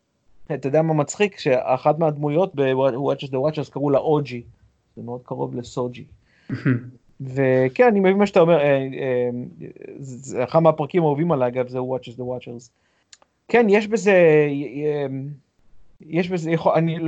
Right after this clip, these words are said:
Speaker 1: האמת שלא חשבתי על זה, שזה אלוזיה דווקא לזה, אבל, אה, יכול להיות, כן, יכול להיות, אה, שזה באמת, אה, שזה האיסטר אג, אה, או, או סוג של איסטר אג,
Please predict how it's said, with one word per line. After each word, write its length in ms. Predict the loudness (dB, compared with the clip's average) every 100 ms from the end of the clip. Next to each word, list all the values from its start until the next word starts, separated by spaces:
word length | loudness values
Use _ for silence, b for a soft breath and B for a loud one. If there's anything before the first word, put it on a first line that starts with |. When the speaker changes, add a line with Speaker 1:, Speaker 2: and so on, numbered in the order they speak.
| 2
Speaker 1:
האמת 280 | 2 2
שלא 160 | 0 0
חשבתי 520 | -2 0 0 0 0
על 120 | -2
זה, 240 | -2 -4 -6
שזה 360 | -6 -8 -4 -2 -2 -2 -2 -2 -2
אלוזיה 440 | 0 -2 0 0
דווקא 280 | 0 0 -2
לזה, 460 | -2 0 2 2 0 _ _ _ _ -4
אבל, 360 | 2 2 4
אה, 240 | 2 2 0
יכול 200 | 2 2
להיות, 260 | 4 2 0
כן, 240 | -4 -2
יכול 260 | -2 0 0
להיות, 340 | 0 -4 -4
אה, 140 | -6 -6
שזה 280 | -8 -10
באמת, 420 | -6 -4 -4 -6 -6
אה, 60 | -4 -4 -4 -4 -6 -8 -14 _ B B B B -8
שזה 420 | -2 2 4 6
האיסטר 560 | 6 2 0 0 2
אג, 180 | 2 0
אה, 180 | 0 2
או, 340 | 4 4 4
או 60 | 0
סוג 220 | -2 -6
של 160 | -4 -4
איסטר 380 | -6 -6 -6
אג, 60 | -6